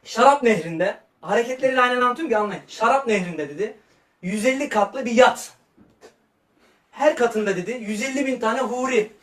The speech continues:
Adam bu. Arkadaş, hayal et. İstediğin kadar. Helal olan şey hayal et. İstediğin kadar kardeşim, sıkıntı yok. Ama dedik ya,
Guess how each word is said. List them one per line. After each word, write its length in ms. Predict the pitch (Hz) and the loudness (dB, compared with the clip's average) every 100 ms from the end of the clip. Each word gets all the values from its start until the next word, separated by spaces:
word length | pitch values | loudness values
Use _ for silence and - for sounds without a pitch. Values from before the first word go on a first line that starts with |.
| _ 175 _ _ | _ -20 _ _
Adam 360 | 196 262 277 277 | -2 0 0 -2
bu. 100 | - - - _ _ | -12 -18 -20 _ _
Arkadaş, 540 | 170 190 285 214 160 - _ _ | -6 0 2 2 -4 -14 _ _
hayal 360 | 170 208 240 220 | -6 -2 0 4
et. 240 | 240 226 - _ _ _ _ 208 | 4 2 -4 _ _ _ _ -20
İstediğin 460 | 185 226 226 254 | -16 -12 -6 -4
kadar. 200 | 208 156 | -4 -6
Helal 320 | - 202 269 | -4 -2 0
olan 120 | 254 226 | -2 -4
şey 140 | 285 | -2
hayal 220 | 302 311 | 0 2
et. 160 | 285 - _ _ _ _ - | 0 -8 _ _ _ _ -20
İstediğin 340 | - 220 294 | -8 -4 0
kadar 200 | 277 214 | 0 2
kardeşim, 440 | 220 262 226 170 - | -2 -4 -8 -10 -14
sıkıntı 380 | 180 240 233 | -10 -8 -6
yok. 280 | 262 233 - - _ - | -4 -4 -6 -20 _ -6
Ama 220 | 202 262 | -4 -2
dedik 260 | 254 320 185 | -2 -4 -4
ya, 180 | 160 | -10